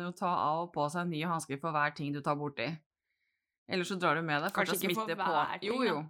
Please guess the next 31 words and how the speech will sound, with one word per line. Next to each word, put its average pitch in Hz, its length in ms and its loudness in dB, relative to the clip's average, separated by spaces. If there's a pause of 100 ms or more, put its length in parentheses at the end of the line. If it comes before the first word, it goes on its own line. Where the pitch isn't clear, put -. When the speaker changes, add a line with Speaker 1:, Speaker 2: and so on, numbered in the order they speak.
(120)
Speaker 2:
Men 254 160 2
hvis 262 80 -2
Speaker 1:
Det 196 80 -2
Speaker 2:
du 214 60 -2
er - 20 2
på 196 80 6
Speaker 1:
her 220 160 2
Speaker 2:
butikken. - 500 -8
Speaker 1:
Nei, 233 160 2
det 247 140 2
er 185 160 2
en 240 80 -6
smittevernoverlege 147 1400 0
som 196 160 -4
har 196 180 -8
faktisk 180 380 -4
gått 185 220 -2
ut 143 180 -4
og 165 80 -6
sagt - 340 -4
dette 165 240 -2
her, 147 220 0
her, 131 220 0
at 151 140 -2
vi 175 200 -2
bruker 202 480 -2
hansker 196 320 -4
og 220 80 0
munnbind 196 340 -2
feil, 311 220 2 (540)
Speaker 2:
Mm. 285 140 -8